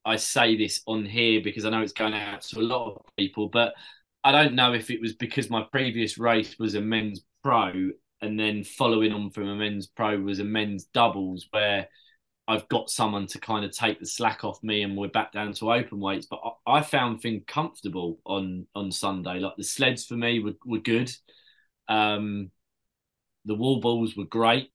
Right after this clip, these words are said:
Like, they've been my nemesis over the, over the season. It, I've got a very love-hate relationship with those. Um, but I thought the runs were good. Like, I looked at our split times, and yeah, I was ha-, I was happy with them. Um, I,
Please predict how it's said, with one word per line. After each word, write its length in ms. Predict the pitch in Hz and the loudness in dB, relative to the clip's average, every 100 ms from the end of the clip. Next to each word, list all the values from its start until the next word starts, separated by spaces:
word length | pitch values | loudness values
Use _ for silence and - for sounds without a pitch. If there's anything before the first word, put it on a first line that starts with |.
| - | -8
Like, 200 | 107 - | -6 -4
they've 200 | 113 110 | -2 0
been 120 | 113 107 | 2 0
my 120 | 107 | 0
nemesis 520 | 117 117 110 113 107 | 0 0 0 -4 0
over 240 | 113 104 | 0 0
the, 300 | 104 107 107 104 | 0 0 0 0
over 240 | 110 104 | -2 0
the 100 | 104 | -4
season. 480 | 101 113 110 101 107 | -4 2 2 4 -2
It, 140 | 98 101 | -4 -6
I've 300 | 98 104 98 | -6 -6 -6
got 100 | 104 | -6
a 180 | 101 | -4
very 300 | 95 107 101 98 | -2 -2 -2 -2
love-hate 580 | 107 107 95 - - | 0 0 0 -14 -14
relationship 720 | 104 107 123 - 107 92 110 107 | -6 0 0 -2 -6 -6 -6 -4
with 140 | 104 | -2
those. 520 | 110 110 113 113 - _ - - _ _ - | 0 2 0 -2 -10 _ -20 -20 _ _ -2
Um, 460 | 117 113 113 113 - | 0 2 0 -2 0
but 200 | 147 - _ 180 - | 2 0 _ -14 4
I 120 | 160 | 4
thought 220 | 185 185 | 6 2
the 80 | 165 | 0
runs 260 | 180 185 156 | 0 0 0
were 80 | 180 | 0
good. 320 | 220 208 - | 2 2 2
Like, 120 | 110 | 2
I 40 | |
looked 280 | 135 143 - | 6 4 4
at 80 | 117 | 0
our 160 | 127 123 | 2 2
split 340 | - 143 - | 0 -2 0
times, 340 | 135 139 131 | 2 2 2
and 180 | 127 117 - _ | -4 -6 -10 _
yeah, 280 | 139 139 95 | 2 2 2
I 40 | |
was 160 | 107 110 | 0 -2
ha-, 100 | 123 | 0
I 100 | 117 | 2
was 140 | 117 127 | 0 2
happy 300 | 135 143 127 | 2 2 -2
with 160 | 131 | 0
them. 280 | 143 151 160 _ _ _ _ _ | 0 -2 -4 _ _ _ _ _
Um, 540 | 110 117 117 113 113 113 _ _ _ _ _ | 2 6 6 2 -2 -6 _ _ _ _ _
I, 60 | _ | _